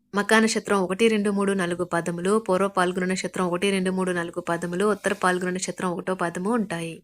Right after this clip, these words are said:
సింహరాశి వారికి శనివారం నాడు గోచార రీత్యా జరగబోయే శుభ అశుభ ఫలితాలేంటో ఇప్పుడు మనం చూద్దాం. సింహరాశి వారికి శనివారం నాడు ఒక స్నేహితుని నుండి అందిన ప్రశంస మీకు ఆనందదాయకం కాగలదు.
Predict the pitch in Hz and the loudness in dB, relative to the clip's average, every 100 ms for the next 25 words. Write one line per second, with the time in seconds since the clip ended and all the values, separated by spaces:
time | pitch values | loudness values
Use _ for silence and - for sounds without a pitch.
0 | _ _ - - - - - - - 233 | _ _ -20 -20 -20 -20 -20 -8 -2 2
1 | 220 233 233 226 226 226 220 208 208 190 | 2 6 6 6 6 4 4 4 6 4
2 | 185 202 202 196 196 202 180 185 196 190 | 4 4 4 4 2 2 2 0 0 2
3 | 226 220 214 185 - 190 185 170 180 180 | 4 4 4 4 2 0 0 0 -2 0
4 | 180 185 - 208 202 214 - 185 180 185 | 0 0 0 0 2 2 2 0 0 -2
5 | 180 175 170 190 190 170 175 214 220 185 | -2 -2 -2 2 2 0 0 0 0 0
6 | 190 180 180 220 226 175 165 160 - - | 0 0 -2 -2 -2 -2 -2 -4 -8 -16
7 | - - _ _ _ _ _ _ _ _ | -18 -20 _ _ _ _ _ _ _ _
8 | - 220 214 233 240 240 233 233 233 214 | -2 0 4 4 4 4 4 2 2 2
9 | 214 185 185 202 202 196 202 196 180 175 | 2 0 2 2 2 0 0 0 -2 -8
10 | - - - - 196 226 226 214 226 240 | -14 -20 -16 -8 -2 0 4 4 4 2
11 | 226 214 202 196 214 185 185 196 196 185 | 0 2 2 2 2 2 0 -2 -2 0
12 | 180 214 220 202 190 190 208 180 190 202 | 0 0 0 0 0 -2 0 2 2 0
13 | 202 185 180 180 214 226 180 165 170 170 | 2 2 2 0 -2 0 0 0 -4 -4